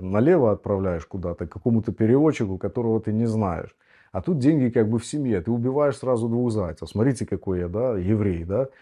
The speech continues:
по натуре. То есть я думаю, зачем мне из семьи деньги вынимать? Я лучше дам своей дочке, она умеет делать то же самое. Я убиваю двух зайцев,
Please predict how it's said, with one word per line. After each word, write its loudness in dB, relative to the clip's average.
по 2
натуре. 2
То -2
есть -2
я 2
думаю, -2
зачем -2
мне 2
из -8
семьи -2
деньги 2
вынимать? -6
Я 2
лучше 2
дам 2
своей 0
дочке, 0
она -2
умеет -2
делать 0
то -2
же -2
самое. -6
Я 4
убиваю 4
двух 0
зайцев, 0